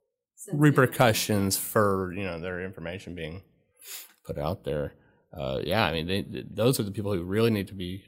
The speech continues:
Speaker 2: unaware of, like, spear phishing attacks that are growing rapidly right now. You know, people are using very directed attacks because they're able to get more specific information from people. Uh, a lot of it is just being taken. Uh, whether or not it's being stolen, it's a different story. Like, this,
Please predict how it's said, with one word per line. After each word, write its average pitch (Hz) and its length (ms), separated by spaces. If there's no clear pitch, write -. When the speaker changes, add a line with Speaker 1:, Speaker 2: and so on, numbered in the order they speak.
Speaker 2:
unaware 101 340
of, 87 100
like, - 160
spear 113 260
phishing 95 300
attacks 71 440
that 76 120
are 73 80
growing 85 520
rapidly 98 500
right - 240
now. - 300
You 113 80
know, 80 40
people 104 160
are - 20
using 95 320
very 107 260
directed 95 580
attacks 95 480
because - 440
they're 95 100
able 98 260
to 85 60
get 98 260
more 101 220
specific - 720
information 98 800
from 82 180
people. 65 560
Uh, 80 220
a - 60
lot 92 240
of 98 140
it 95 180
is 104 140
just - 260
being 98 380
taken. - 480
Uh, 95 340
whether 104 280
or 104 40
not 104 160
it's - 100
being 92 180
stolen, 80 520
it's 87 260
a 92 60
different - 380
story. 98 460
Like, 95 300
this, - 400